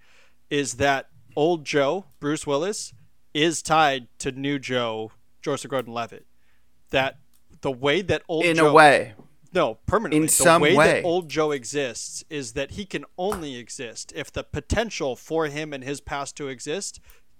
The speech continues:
Speaker 1: is possible. Once that potential is no longer there,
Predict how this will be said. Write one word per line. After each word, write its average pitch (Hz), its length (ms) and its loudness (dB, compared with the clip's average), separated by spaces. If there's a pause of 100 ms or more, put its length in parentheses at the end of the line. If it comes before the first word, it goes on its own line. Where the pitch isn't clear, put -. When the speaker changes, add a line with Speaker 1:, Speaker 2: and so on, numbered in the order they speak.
(100)
Speaker 1:
is 151 320 -2 (220)
possible. 143 520 -6 (760)
Once 180 240 0
that 175 160 -2
potential 165 420 -4
is 120 160 -8
no 143 160 -6
longer 135 380 -6
there, 117 540 -4